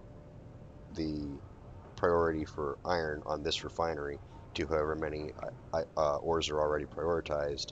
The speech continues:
plus one, so it'd be five. But this is still an error condition, so it won't do any of the,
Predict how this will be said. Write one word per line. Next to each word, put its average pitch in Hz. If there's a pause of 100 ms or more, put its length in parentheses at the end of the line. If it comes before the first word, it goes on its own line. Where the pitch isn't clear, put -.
plus 76
one, 69
so -
it'd 71
be 71
five. - (1160)
But 80
this 78
is 76
still 87
an 78
error 82
condition, 76
so 76
it 76
won't 80
do 76
any 73
of 71
the, 73